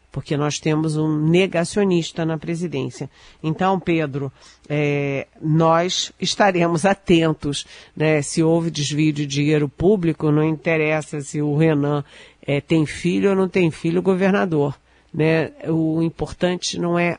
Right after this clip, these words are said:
a pessoa de, do governador X ou Y, mas que o dinheiro público tem que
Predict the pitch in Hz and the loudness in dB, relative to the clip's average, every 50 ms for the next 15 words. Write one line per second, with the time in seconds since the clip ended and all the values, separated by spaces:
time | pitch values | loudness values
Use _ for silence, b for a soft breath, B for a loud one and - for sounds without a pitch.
0 | _ _ - - - - - - 175 165 - - - - 208 208 214 214 214 214 | _ _ -4 -4 -4 -4 -2 -2 -2 -2 -2 -6 -4 0 2 4 4 6 4 4
1 | 202 196 b b b b b b b b 147 131 143 143 165 156 160 165 147 151 | 2 -2 b b b b b b b b -14 -10 -6 -4 -2 -2 0 -2 0 0
2 | 165 151 160 151 151 143 165 175 175 175 - - - - 208 208 208 190 180 202 | -2 -2 -2 -2 -4 -2 -4 -4 -4 -2 -2 -2 0 0 0 0 0 0 0 2
3 | 202 190 175 156 - - - - 156 147 143 139 b b b b b b - 151 | 2 2 2 0 -4 -6 -4 -2 -2 0 -2 -4 b b b b b b -2 0
4 | 160 160 160 160 165 - - - - - 170 165 156 135 156 170 170 175 190 202 | 2 2 2 2 2 0 -2 -4 -4 -4 -4 -4 -2 0 0 2 4 6 6 6
5 | 214 208 202 170 - - 180 180 175 180 190 - - 190 - - 175 175 170 - | 6 4 0 -2 0 2 2 2 2 0 -4 -4 -6 -6 -2 0 0 0 -2 -6